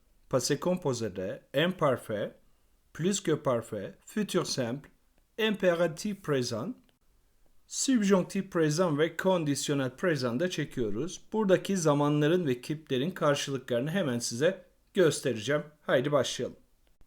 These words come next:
La conjugaison et la prononciation des verbes, fiillerin çekimleri ve telaffuzları. Conjugaison, fiil çekimi. Prononciation, telaffuz, söyleyiş demek.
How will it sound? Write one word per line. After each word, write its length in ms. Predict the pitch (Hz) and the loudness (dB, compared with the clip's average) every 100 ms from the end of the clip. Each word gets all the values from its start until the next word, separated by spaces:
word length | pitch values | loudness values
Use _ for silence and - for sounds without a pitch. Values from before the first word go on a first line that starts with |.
| _ _ _ - | _ _ _ -8
La 260 | 190 226 226 | 0 0 2
conjugaison 880 | 190 165 151 143 135 123 139 175 - _ | 2 2 2 2 2 4 0 0 -8 _
et 220 | 226 226 | 4 6
la 200 | 190 156 | 8 4
prononciation 920 | - 202 180 165 156 160 147 - 156 131 | 2 2 4 2 2 2 2 2 -2 0
des 140 | 127 | 0
verbes, 400 | 113 117 156 196 - - _ _ _ _ | 2 2 0 -4 -8 -20 _ _ _ _
fiillerin 680 | - - 175 170 165 160 208 | -14 -4 -2 0 2 2 2
çekimleri 640 | 202 160 156 147 131 123 | 0 -4 0 0 2 2
ve 120 | 175 196 | 0 0
telaffuzları. 760 | 147 127 - 110 98 98 - - | 2 2 0 -8 -8 -8 -12 -6
Conjugaison, 840 | 226 247 185 156 143 135 196 240 - - | 0 2 2 4 2 4 0 0 -6 -18
fiil 400 | - 202 190 180 | -4 -2 0 -2
çekimi. 640 | - 135 131 110 117 220 - _ _ _ _ _ _ _ _ _ _ _ - | -4 -4 -2 -4 -2 -4 -10 _ _ _ _ _ _ _ _ _ _ _ -2
Prononciation, 1080 | 269 220 190 156 - 147 127 - 147 185 - | 6 8 8 6 4 2 2 0 -4 -6 -4
telaffuz, 600 | 226 170 131 - 147 180 | 0 2 2 0 -4 -4
söyleyiş 600 | - 170 151 143 143 - | -2 0 2 2 0 -2
demek. 420 | 113 110 175 - | -4 -4 -6 -8